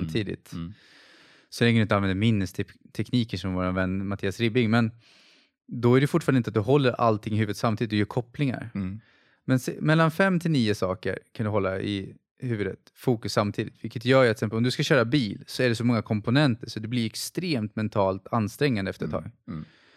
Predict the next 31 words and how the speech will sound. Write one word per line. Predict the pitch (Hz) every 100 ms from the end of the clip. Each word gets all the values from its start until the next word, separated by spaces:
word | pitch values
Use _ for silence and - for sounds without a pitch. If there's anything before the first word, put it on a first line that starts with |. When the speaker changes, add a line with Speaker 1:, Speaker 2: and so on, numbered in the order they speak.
| _ _ _ -
Speaker 1:
Och, | - 117 - _ -
men | 135
när | 131
man | 139 131
gör | 139 196 175
det | 107
så | -
tränar | - - 165 135 131 185
man | 135 110 104
det |
undermedvetna | 110 127 107 101 101 113 143 123 104 95 -
och | - 123
det | 110
omedvetna | 104 98 95 95 - 101 - _ _ -
att | 117 107
göra | 117 101
det | 101
åt | 139 113 -
en. | - _ -
Speaker 2:
Yes. | - - - _
Speaker 1:
Det | -
är | 120
därför | 131 151 -
till |
exempel | 151 123 110 107
så | 101
här | 101
gamla | 101 117 107 120
vanor | 113 98
som | -
att | 101 -